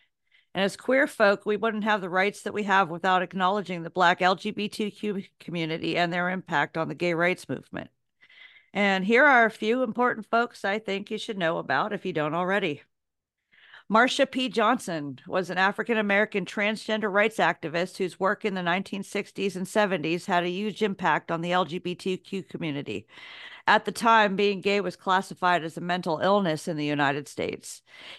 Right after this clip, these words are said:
Gay people were regularly threatened and beaten by police and were shunned by many in society. In June nineteen sixty-nine, when Marsha was twenty-three years old,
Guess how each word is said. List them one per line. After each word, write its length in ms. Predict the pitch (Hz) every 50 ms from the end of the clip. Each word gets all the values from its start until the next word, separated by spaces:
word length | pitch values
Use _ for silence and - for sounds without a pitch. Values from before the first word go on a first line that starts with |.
| _ _
Gay 220 | - 202 208 233 226
people 480 | 226 - 220 202 - 185 196 202 214
were 160 | 208 190 185
regularly 460 | 160 175 180 185 208 214 202 208 208 175
threatened 480 | - - 185 170 - - 202 196 180
and 120 | 175 170 139
beaten 300 | 196 202 196 240 208 185
by 160 | 185 185 196
police 480 | 190 - 196 190 214 220 202 - -
and 80 | 175 156
were 100 | 160 170
shunned 380 | 165 - - 180 180 180 185 -
by 160 | 180 170 170
many 360 | 165 170 170 185 220 214 196
in 100 | 196 185
society. 800 | - - 196 - - 180 170 170 160 160 143 - - - 165 - - - - - - - _ _ _ _
In 200 | 190 202 196 170
June 540 | 160 180 214 208 202 185 185 180 202 196 - -
nineteen 420 | 185 175 185 202 185 214 208 208
sixty-nine, 960 | - - - 208 - - - 233 208 220 208 180 160 151 160 165 175 165 - -
when 220 | - 175 175 175 180
Marsha 360 | 175 170 180 202 - - 202
was 160 | 180 175 -
twenty-three 500 | - - 175 165 180 190 - 190 202 208
years 240 | 208 208 214 202 -
old, 380 | 233 214 190 - - 139 160